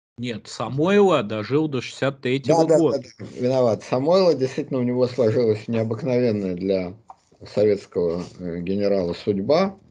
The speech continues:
Speaker 2: Он действительно, э, он действительно дожил до шестьдесят четвёртого года и был генерал-лейтенантом советской армии. Вот.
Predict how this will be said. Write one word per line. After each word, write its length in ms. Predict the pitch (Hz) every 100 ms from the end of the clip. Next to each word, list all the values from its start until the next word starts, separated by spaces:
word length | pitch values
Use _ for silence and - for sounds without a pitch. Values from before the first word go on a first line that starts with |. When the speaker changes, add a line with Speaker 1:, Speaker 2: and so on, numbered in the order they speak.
| _ _ _ _ _ _
Speaker 2:
Он 420 | - 131 123 101 - _ - -
действительно, 1040 | 120 107 107 - 123 127 113 104 90 87 90 _ _ - - - - - - - _ - -
э, 460 | 92 90 90 90 87 - - - _
он 220 | 117 135 107
действительно 800 | 110 107 127 131 113 110 101 104
дожил 420 | 107 107 120 104
до 160 | 107
шестьдесят 480 | 107 - 104 - 107
четвёртого 520 | - - 107 101 120 110
года 260 | 165 190
и 60 | 156
был 200 | 127 147
генерал-лейтенантом 1000 | 139 131 131 135 127 117 131 135 151 143
советской 680 | 131 123 120 127 - - 110
армии. 400 | 90 85 78 101 _ _ _ - - - - _ _ -
Вот. 640 | - 95 101 110 92